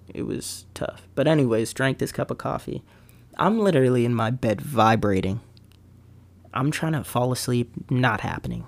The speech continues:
So I put music in my headphones, and I, my whole body's just shaking, bro. I've already completed my, all of my work for the whole semester off this one cup of coffee.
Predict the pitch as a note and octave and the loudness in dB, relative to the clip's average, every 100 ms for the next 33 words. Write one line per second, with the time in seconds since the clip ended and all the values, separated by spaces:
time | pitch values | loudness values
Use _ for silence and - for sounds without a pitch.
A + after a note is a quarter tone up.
0 | - - - A#2+ - B2+ B2 A#2+ B2+ A#2 | -14 -10 -6 -6 -2 0 0 0 -4 -8
1 | - - - - - - - D3 C3 A#2+ | -16 -20 -20 -20 -20 -14 -6 -2 0 0
2 | B2+ B2 A#2+ B2 - - - _ - _ | 0 -2 -2 -4 -6 -18 -20 _ -20 _
3 | - - - C3+ C3+ B2+ - C3+ D3+ A#2 | -20 -20 -6 -4 -2 -4 -6 -4 -2 2
4 | C3 B2+ B2 F#2+ F#2 - G2+ - - B2 | 4 4 0 -6 -8 -10 -8 -6 -6 -2
5 | A2+ A2 F#2+ F#2+ G2+ G#2+ A#2+ C3 B2 B2 | -4 -4 -10 -8 -8 -4 0 2 2 0
6 | - A2+ - B2+ A#2+ A#2+ A#2 G2+ - - | -2 -2 2 4 4 2 -2 -4 -6 -16
7 | - - C3+ D#3 C#3 A#2+ A2 A#2+ A2+ - | -2 4 8 8 6 4 4 4 2 -2
8 | - A2 B2 B2 - B2 B2+ - - - | -2 0 2 2 2 0 0 -2 -2 -2
9 | - - - - - C#3 C3+ C3 - C3 | -2 -4 -6 -10 -4 0 2 2 2 -2
10 | C3 - B2+ - - G2+ | -4 0 2 2 -2 -6